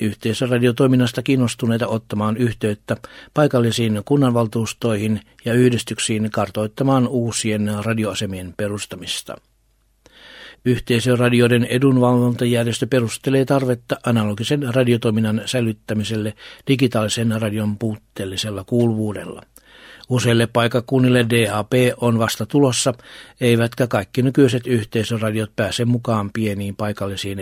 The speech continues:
digiradioverkkoihin. Asiasta uutisoi Radio Today-sivusto.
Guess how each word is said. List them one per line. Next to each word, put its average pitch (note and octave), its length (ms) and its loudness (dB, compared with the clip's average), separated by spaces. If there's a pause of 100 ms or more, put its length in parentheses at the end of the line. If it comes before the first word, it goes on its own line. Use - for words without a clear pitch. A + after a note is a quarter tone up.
(100)
digiradioverkkoihin. G2 1300 -8 (560)
Asiasta A2 400 -2
uutisoi A2+ 540 -2
Radio A2 340 0
Today-sivusto. G2 1400 -12